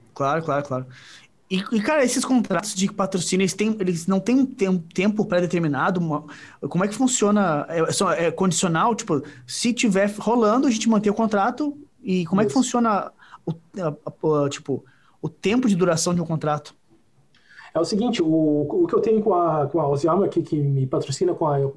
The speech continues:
Speaker 2: a Pick Boy, a Mower e o doutor J, por exemplo, até meu case, né, cara? Meu case é um case muito bala.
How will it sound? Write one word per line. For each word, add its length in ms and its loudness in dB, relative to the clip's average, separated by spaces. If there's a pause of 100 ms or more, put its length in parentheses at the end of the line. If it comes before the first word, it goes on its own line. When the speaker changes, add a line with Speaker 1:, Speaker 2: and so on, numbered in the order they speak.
(120)
Speaker 2:
a 40 -4
Pick 300 0
Boy, 400 2
a 40 2
Mower 460 2
e 80 2
o 60 2
doutor 340 -2
J, 240 2
por 140 0
exemplo, 520 0 (520)
até 200 0
meu 180 2
case, 300 0
né, 120 2
cara? 160 -2
Meu 120 2
case 220 2
é 60 -2
um 100 0
case 220 -2
muito 240 0
bala. 340 -2